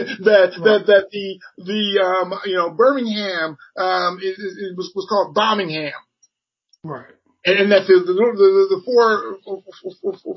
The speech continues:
Speaker 1: four precious girls at the, the, the, was it Seventeenth Ba-, Ba-, Street Bap-, Baptist Church, uh, I, or Sixteenth Street Baptist Church, um, were, were, were killed, I believe, right after,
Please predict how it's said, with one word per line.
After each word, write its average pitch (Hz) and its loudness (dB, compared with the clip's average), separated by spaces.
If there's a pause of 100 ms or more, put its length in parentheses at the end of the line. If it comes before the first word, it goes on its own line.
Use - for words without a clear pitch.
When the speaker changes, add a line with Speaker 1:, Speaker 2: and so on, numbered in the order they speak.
Speaker 1:
four 220 2
precious 214 -2
girls 208 2
at 180 -2
the, 185 -2
the, 180 -8
the, - -14
was 175 -8
it 147 -8
Seventeenth 196 -6
Ba-, 208 -4
Ba-, - -10
Street 196 -6
Bap-, 190 0
Baptist 190 2
Church, 196 4 (240)
uh, 233 -2 (140)
I, 185 0
or 156 0
Sixteenth 220 -2
Street 175 -8
Baptist 175 -2
Church, 180 0 (220)
um, 175 2 (140)
were, 190 0
were, 180 -2
were 170 -6
killed, 240 4
I 185 -2
believe, 196 -4
right 220 -2
after, 180 0